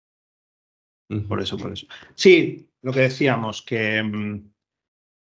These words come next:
Speaker 2: que, bueno, que la, en la película hay como una, mm, no sé cómo decirlo, como un subtexto de que,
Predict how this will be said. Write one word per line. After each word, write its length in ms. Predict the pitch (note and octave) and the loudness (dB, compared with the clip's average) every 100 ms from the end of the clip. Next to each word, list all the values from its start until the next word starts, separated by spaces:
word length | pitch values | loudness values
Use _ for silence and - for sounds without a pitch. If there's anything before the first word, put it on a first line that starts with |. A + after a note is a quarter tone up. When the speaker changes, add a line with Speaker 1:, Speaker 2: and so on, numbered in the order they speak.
| _ _ _ _ _ _ | _ _ _ _ _ _
Speaker 2:
que, 480 | C3+ A#2+ A2+ A2 G#2+ | 0 2 2 2 0
bueno, 340 | G#2+ C3 B2 D#3+ | 2 4 4 2
que 180 | C3+ A#2 | 0 2
la, 240 | A2 A2 | 2 2
en 80 | A2 | 0
la 120 | A2 | -2
película 280 | A2+ A2+ C3+ | -4 -2 0
hay 80 | C#3 | 0
como 220 | C#3 C3 | 0 2
una, 1120 | B2+ B2 A#2+ A#2+ A#2 A#2 A2+ A2+ A2+ G#2+ G#2+ G#2+ _ _ _ _ _ | 4 2 0 -2 -4 -4 -4 -4 -4 -6 -8 -16 _ _ _ _ _
mm, 480 | A2+ G#2+ G2+ - - - _ _ _ - | -8 -8 -8 -12 -16 -20 _ _ _ -14
no 100 | G#2 | -10
sé 100 | G2 | -8
cómo 140 | G#2+ G2 | -8 -8
decirlo, 400 | F#2+ A2 G2 F#2+ | -4 -2 -2 -2
como 140 | G2+ | -2
un 80 | G#2+ | 0
subtexto 640 | - G#2+ C3 B2+ - D3+ D#3 | 0 2 2 2 2 4 4
de 340 | G#2+ G2+ G2+ | 4 2 0
que, 560 | G2 F#2+ F2+ F2 F#2+ | -4 -6 -4 -6 -12